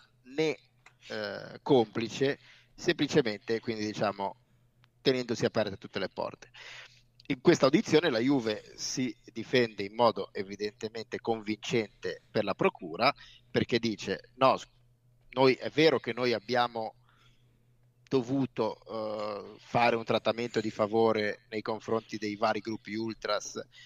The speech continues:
eh, concedendo a loro, eh, diciamo, una specie di prelazione <laughs> irrituale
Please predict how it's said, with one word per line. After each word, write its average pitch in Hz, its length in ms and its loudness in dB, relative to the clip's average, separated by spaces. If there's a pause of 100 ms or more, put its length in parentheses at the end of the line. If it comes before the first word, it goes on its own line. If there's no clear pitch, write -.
(260)
eh, - 640 -4 (400)
concedendo 127 720 4
a 113 60 8
loro, 123 480 2 (800)
eh, 104 640 -10
diciamo, 117 380 4
una 123 180 4
specie 135 280 2
di 120 120 -2
prelazione 117 1800 0
<laughs> 113 80 -12
irrituale 117 800 0